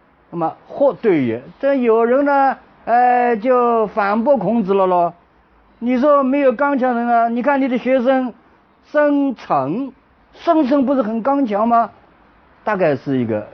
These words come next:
比较刚直的人吧。然后子曰，孔子就说了：“成也欲。”成，我这个学生啊，他有很多欲望呀，焉得刚？怎么能够说他刚呢？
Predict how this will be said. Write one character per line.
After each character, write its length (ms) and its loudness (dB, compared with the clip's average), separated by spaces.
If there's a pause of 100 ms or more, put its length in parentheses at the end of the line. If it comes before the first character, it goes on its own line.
(160)
比 120 -4
较 160 0
刚 280 -2
直 140 -6
的 100 -6
人 200 -10
吧。 180 -10 (580)
然 140 0
后 60 0
子 320 -2
曰， 260 0 (480)
孔 280 -2
子 120 0
就 180 0
说 180 -2
了 200 -2 (500)
：“成 380 -2
也 420 -2 (140)
欲。” 340 -2 (400)
成， 440 -2
我 100 -2
这 80 -4
个 80 0
学 180 -4
生 80 -2
啊， 140 -4 (340)
他 200 -2
有 80 0
很 180 -4
多 100 0
欲 200 2
望 360 0
呀， 140 -20 (520)
焉 420 -2
得 100 -2
刚？ 320 -8 (420)
怎 140 0
么 140 2
能 180 0
够 120 0
说 140 -4
他 140 -4
刚 460 -2
呢？ 160 -10